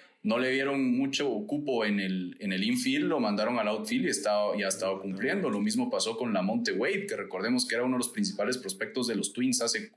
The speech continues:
tres, cuatro años, en el fielder y ahora está como primero en el orden y primera base.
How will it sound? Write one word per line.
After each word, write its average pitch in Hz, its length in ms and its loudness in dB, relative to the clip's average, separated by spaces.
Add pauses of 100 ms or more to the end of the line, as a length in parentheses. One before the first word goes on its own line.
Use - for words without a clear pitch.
(120)
tres, 120 200 0
cuatro 113 280 0
años, 151 360 0 (540)
en 110 100 4
el - 140 0
fielder - 600 0
y 107 100 0
ahora 117 220 4
está 160 520 0
como 110 220 2
primero 104 320 2
en 135 60 2
el 117 60 2
orden 185 200 0
y 127 60 2
primera 104 340 0
base. 175 340 0